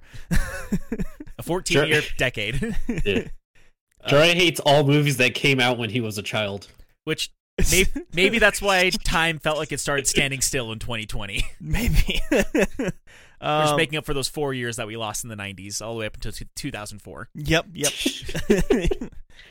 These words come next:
Speaker 1: Uh, yeah, it's just, it feels like sup-, super nineties, uh, drom-com kinda thing. Uh,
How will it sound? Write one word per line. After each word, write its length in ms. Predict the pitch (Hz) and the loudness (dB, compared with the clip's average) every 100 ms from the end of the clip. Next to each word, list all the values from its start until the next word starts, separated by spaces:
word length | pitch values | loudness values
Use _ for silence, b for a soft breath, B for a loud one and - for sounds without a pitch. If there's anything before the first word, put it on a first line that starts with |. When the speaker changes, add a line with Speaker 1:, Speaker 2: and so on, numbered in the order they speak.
| b - | b -10
Speaker 1:
Uh, 320 | 127 135 131 - | -4 -4 -4 -8
yeah, 220 | 185 202 - | 0 2 2
it's 220 | 214 - | 0 -2
just, 180 | 208 - | -4 -4
it 140 | 165 | -6
feels 260 | - 147 131 | -2 -2 -2
like 120 | - | -8
sup-, 240 | - 139 - _ - | -10 -10 -14 _ -10
super 520 | - 156 139 131 123 | -6 -4 -4 -4 -4
nineties, 560 | 120 120 120 123 117 _ _ - | -6 -10 -10 -12 -16 _ _ -10
uh, 280 | 127 120 113 - | -8 -8 -14 -12
drom-com 1200 | 151 156 135 123 123 139 - - 139 120 120 120 _ _ _ _ _ - | 0 2 2 0 -6 -12 -10 -6 -4 -6 -12 -14 _ _ _ _ _ -16
kinda 160 | 117 | -14
thing. 360 | - 117 110 110 _ _ - | -10 -10 -12 -16 _ _ -18
Uh, 400 | 135 123 123 120 | -16 -14 -12 -12